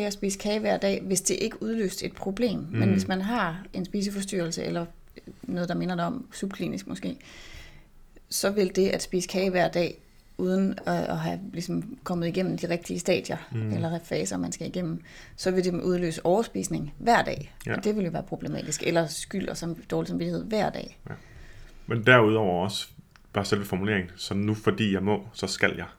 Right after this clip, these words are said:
Speaker 1: Ja, det
Speaker 2: Så
Speaker 1: er
Speaker 2: bliver
Speaker 1: også
Speaker 2: det endnu en
Speaker 1: fjollet.
Speaker 2: tvangshandling, øhm, som er udefra styret.
Speaker 1: Ja.
Speaker 2: Så det er endnu en, jamen, der skriver de om det her på nettet, om at man skal spise på den måde, så skal jeg gøre det.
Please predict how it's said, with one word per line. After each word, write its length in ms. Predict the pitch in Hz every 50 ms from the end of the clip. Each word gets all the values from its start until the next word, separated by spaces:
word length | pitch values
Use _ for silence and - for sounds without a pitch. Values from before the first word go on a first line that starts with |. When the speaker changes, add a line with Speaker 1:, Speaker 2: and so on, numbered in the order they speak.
| _ _
Speaker 1:
Ja, 40 | 160 156 143 - - - -
det 80 | - 208
Speaker 2:
Så 60 | 196
Speaker 1:
er 40 | 175
Speaker 2:
bliver 100 | 208 208
Speaker 1:
også 40 | - -
Speaker 2:
det 40 | -
endnu 140 | 107 110 110
en 40 | 110
Speaker 1:
fjollet. 100 | 104 -
Speaker 2:
tvangshandling, 760 | - 110 104 98 95 95 - - 92 87 82 82 80 82 - - -
øhm, 380 | 92 85 80 80 78 82 82
som 320 | 80 - - - 98 90 90
er 40 | 90
udefra 420 | - 98 98 95 95 - 87 80
styret. 360 | 82 - - - - - - -
Speaker 1:
Ja. 100 | - 78 -
Speaker 2:
Så 120 | - - -
det 140 | 107 - -
er 40 |
endnu 200 | 110 110 113 110
en, 200 | 101 92 92 90 - -
jamen, 340 | - 101 95 92 92 92 90 - - - - - - - _ _ - _ -
der 160 | 101 107 95 - - - - - - -
skriver 360 | - - - - 113 98 90
de 160 | 78 92 87
om 100 | 85 87
det 120 | 95 110 113
her 160 | 113 98 85
på 120 | 82 - 90
nettet, 260 | 90 95 98 92 87
om 100 | 85 85
at 60 | 87
man 140 | 82 82 82
skal 120 | - - -
spise 180 | - 98 92 -
på 80 | -
den 100 | 87 90
måde, 100 | 92 92
så 120 | 85 - 95
skal 240 | - - - 82
jeg 120 | 78 80 -
gøre 200 | - 76 71 - -
det. 80 | -